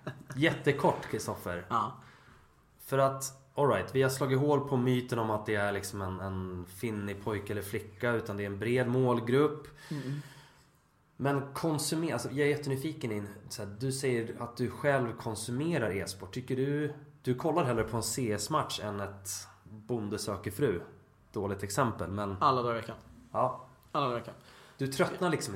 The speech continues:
Speaker 1: det, det är där du
Speaker 2: Nej.
Speaker 1: kikar. Du streamar och
Speaker 2: Nej,
Speaker 1: tittar
Speaker 2: men
Speaker 1: på stream.
Speaker 2: jag streamar ju själv också väldigt mycket.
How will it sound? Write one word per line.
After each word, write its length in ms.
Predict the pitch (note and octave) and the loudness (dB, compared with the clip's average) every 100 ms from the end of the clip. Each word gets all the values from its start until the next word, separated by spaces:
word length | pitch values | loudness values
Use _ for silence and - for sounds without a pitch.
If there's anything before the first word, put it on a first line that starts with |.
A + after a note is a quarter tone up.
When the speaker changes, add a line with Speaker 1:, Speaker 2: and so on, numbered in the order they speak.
| G2+ | -4
Speaker 1:
det, 80 | |
det 160 | B2+ C#3 | -2 0
är 40 | C#3 | 2
där 180 | C3+ | 2
du 60 | A#2+ | 2
Speaker 2:
Nej. 80 | G#2+ | 0
Speaker 1:
kikar. 420 | B2+ A#2 A2+ E2+ | -2 -2 -4 -4
Du 60 | G#2+ | -6
streamar 540 | - - C3+ B2+ C3 | -8 -2 0 2 2
och 60 | B2 | 0
Speaker 2:
Nej, 80 | A#2+ | 0
Speaker 1:
tittar 140 | G3+ | 2
Speaker 2:
men 200 | G3 F#3 | 2 2
Speaker 1:
på 60 | D3 | 0
stream. 160 | C#3+ C#3 | -2 4
Speaker 2:
jag 140 | E3+ | 4
streamar 360 | F3+ G3 F#3 F#3+ | 4 0 0 0
ju 80 | D#3+ | 2
själv 240 | B2+ A#2 | 2 2
också 200 | A#2+ A#2+ | 0 -2
väldigt 160 | A#2 G#2+ | -2 -4
mycket. 300 | G2+ G#2+ | -8 -8